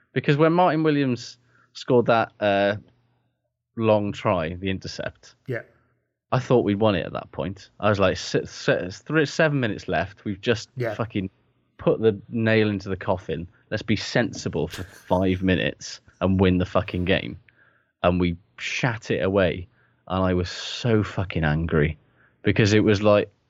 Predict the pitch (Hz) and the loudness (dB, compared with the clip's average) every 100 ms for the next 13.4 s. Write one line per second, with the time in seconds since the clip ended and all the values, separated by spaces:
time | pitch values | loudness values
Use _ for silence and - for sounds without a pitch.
0 | - - 135 - 117 117 85 82 - - | -4 0 0 2 2 4 2 -2 -10 -12
1 | 90 90 - - 65 85 - - _ _ | -6 -4 -4 -6 -10 -10 -14 -20 _ _
2 | - 143 107 120 113 113 110 104 107 107 | -12 -6 -2 0 -2 2 4 4 2 -2
3 | 101 90 87 - 58 - _ _ _ _ | -2 -4 -4 -8 -10 -12 _ _ _ _
4 | _ _ 107 104 95 117 - 98 - 95 | _ _ 2 4 4 2 0 0 0 0
5 | 95 87 90 101 92 - 101 92 - - | 0 -4 -4 -4 -4 -4 -4 -4 -8 -12
6 | - - 85 85 85 87 - 95 - 85 | -14 -6 -4 0 -2 -4 -2 -2 0 -2
7 | - 90 - 90 90 90 87 85 - 90 | -2 -2 0 -4 -2 -2 -2 -4 -4 -2
8 | 80 52 - _ _ _ _ _ _ _ | -2 -2 -6 _ _ _ _ _ _ _
9 | _ - 98 - - 135 123 110 107 95 | _ -2 0 0 0 2 4 6 4 4
10 | - 92 90 87 - 87 92 87 - - | 0 -6 -6 -4 -4 2 2 2 0 -8
11 | - 92 85 - _ - _ _ - 143 | -6 -6 -6 -14 _ -20 _ _ 0 2
12 | 127 117 131 120 107 104 - 110 92 - | 4 2 4 4 4 0 0 0 0 -6
13 | 50 87 - | -14 -14 -16